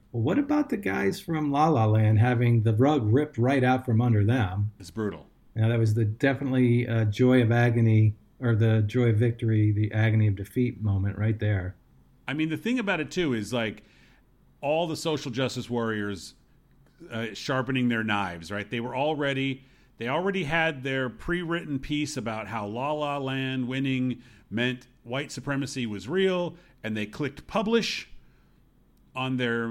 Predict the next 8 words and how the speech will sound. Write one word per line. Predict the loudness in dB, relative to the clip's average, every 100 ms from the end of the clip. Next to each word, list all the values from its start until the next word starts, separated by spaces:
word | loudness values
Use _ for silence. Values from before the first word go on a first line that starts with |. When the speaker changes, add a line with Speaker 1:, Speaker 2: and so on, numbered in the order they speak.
| -6
Speaker 2:
Medium | -6 -2 -2 -2 -2 -2 -4 -8 _ _ _ _ _
page, | -6 -4 -2 -4 -6
their | -4 -2
Medium | -2 -2 -2 -2 -4
blog, | -2 0 0 0
or | -2 -4
their | -4 -4 -6 -8 -8
Tumblr, | -6 -4 -4 -4 -8